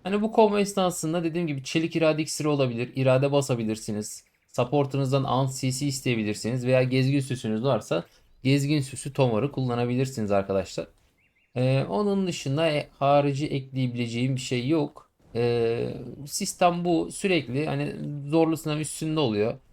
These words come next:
Hani ateşlerinizi takip ediyorsunuz. Hani bir, iki, üç geldikçe kullanıyorsunuz. Çok fazla üç spamlamayın durduk yere. Boş boşuna ateş elementiniz bitmesin. Yani daha çok hani boştayken bir, iki, bir, iki,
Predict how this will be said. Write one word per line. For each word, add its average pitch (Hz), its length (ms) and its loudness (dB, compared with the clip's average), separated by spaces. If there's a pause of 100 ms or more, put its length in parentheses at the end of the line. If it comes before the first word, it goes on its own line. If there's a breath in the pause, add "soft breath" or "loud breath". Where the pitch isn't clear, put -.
(140)
Hani 156 160 -8
ateşlerinizi 165 640 -2
takip 139 340 2
ediyorsunuz. 107 720 -6 (580)
Hani 139 220 -2
bir, 190 220 2
iki, 180 260 -4
üç - 300 -6
geldikçe 151 460 2
kullanıyorsunuz. 151 840 -2
Çok - 260 -2
fazla 151 280 2
üç 127 140 -4
spamlamayın 151 720 0
durduk 110 300 -4
yere. 113 360 -2
Boş 127 200 0
boşuna 123 280 -4
ateş 123 440 -2
elementiniz 120 680 -2
bitmesin. 127 520 -6 (380 soft breath)
Yani 139 140 -2
daha 160 200 4
çok 156 180 -6
hani 143 200 -2
boştayken 135 600 0
bir, 143 140 4
iki, 131 260 -2
bir, 135 100 2
iki, 127 440 0